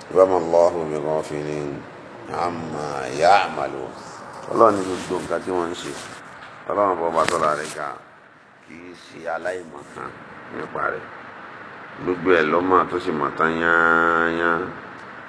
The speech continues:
Tó bá ti wá mọ̀, ẹ̀yin tí ẹ jẹ́ olùgbàgbọ́ òdodo, Ọlọ́run bó fún kálukú lẹ́san. Ọlọ́run kó má dùn wá ńlá dá kó fi wá sí kòńgẹ́. So, wọ́n ní pé bí tá, أيها المؤمنون, ìyẹn lè sọ yìí pé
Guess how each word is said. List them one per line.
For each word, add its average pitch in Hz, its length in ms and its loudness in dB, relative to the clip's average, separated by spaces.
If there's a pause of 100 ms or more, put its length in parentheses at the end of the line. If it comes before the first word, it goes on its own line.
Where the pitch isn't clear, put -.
(260)
Tó - 100 -2
bá 104 160 8
ti 101 120 2
wá 107 340 10
mọ̀, 90 500 0 (800)
ẹ̀yin 90 180 -4
tí 98 100 -4
ẹ 92 80 4
jẹ́ 98 160 -4
olùgbàgbọ́ 92 480 0
òdodo, 80 380 -2 (460)
Ọlọ́run 90 240 4
bó 87 120 4
fún 90 160 -2
kálukú 78 340 4
lẹ́san. 80 380 -2 (880)
Ọlọ́run 85 260 0
kó 87 80 -2
má 85 140 2
dùn 82 160 0
wá 76 80 4
ńlá 76 220 6
dá 76 100 4
kó 76 120 -2
fi 78 120 -4
wá 73 120 2
sí - 120 -10
kòńgẹ́. 69 480 -6 (2000)
So, 95 100 6 (880)
wọ́n 110 160 6
ní 120 100 8
pé 120 180 6
bí 98 160 0 (160)
tá, 101 160 8 (520)
أيها 104 300 4
المؤمنون, 87 520 -2
ìyẹn 98 160 2
lè 107 80 0
sọ 107 100 2
yìí 107 120 0
pé 110 200 -2